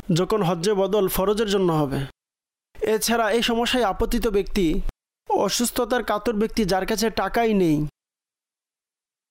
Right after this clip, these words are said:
সেক্ষেত্রে সে ওসিয়ত করে যাবে, "আমার তরকা থেকে হজ্জে বদল আদায় করে দিও।" তখন তাদের উপর ওয়াজিব হবে, যদি তার তরকা এতটুকু হয়ে যায়, তেত্রিশ পার্সেন্ট দ্বারা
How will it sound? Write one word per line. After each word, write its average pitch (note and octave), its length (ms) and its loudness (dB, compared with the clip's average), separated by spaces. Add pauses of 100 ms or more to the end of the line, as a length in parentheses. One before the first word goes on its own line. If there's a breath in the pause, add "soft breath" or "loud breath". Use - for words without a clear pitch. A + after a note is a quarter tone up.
(400)
সেক্ষেত্রে B3+ 540 -2
সে C4+ 120 2
ওসিয়ত A3 460 2
করে E3+ 220 2
যাবে, C#3+ 260 0 (640)
"আমার G#3 260 0
তরকা G#3 380 -2
থেকে E3+ 380 0 (420)
হজ্জে F3+ 360 -2
বদল G3+ 320 0
আদায় G3 280 0
করে F3 240 0
দিও।" C#3 280 0 (440)
তখন A3 260 0
তাদের G#3+ 260 0
উপর A3+ 200 0
ওয়াজিব G3 420 2
হবে, F3+ 360 0 (520)
যদি F#3 220 0
তার G3 260 -2
তরকা G3+ 520 0
এতটুকু A#3 460 -2
হয়ে G3 260 2
যায়, F#3 380 0 (220)
তেত্রিশ A#3 500 -2
পার্সেন্ট G3+ 480 0
দ্বারা F3 560 0